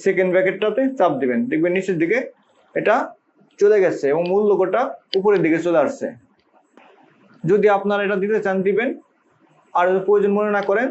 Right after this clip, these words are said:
তাহলে দিবেন না, সেটা একান্ত আপনাদের ব্যক্তিগত ব্যাপার। ডিজাইন আপনাদের মতো করবেন, কিন্তু লোগোর যে ডিজাইনটা সেটা আমি আপনাদের দেখানোর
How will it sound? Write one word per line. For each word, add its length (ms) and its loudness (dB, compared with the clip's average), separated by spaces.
তাহলে 200 0
দিবেন 240 2
না, 140 0
সেটা 140 0
একান্ত 240 -2
আপনাদের 340 0
ব্যক্তিগত 340 0
ব্যাপার। 180 2
ডিজাইন 280 2
আপনাদের 280 0
মতো 200 -2
করবেন, 240 -2
কিন্তু 240 -2
লোগোর 200 4
যে 60 2
ডিজাইনটা 420 2
সেটা 240 2
আমি 160 -2
আপনাদের 220 -2
দেখানোর 260 -2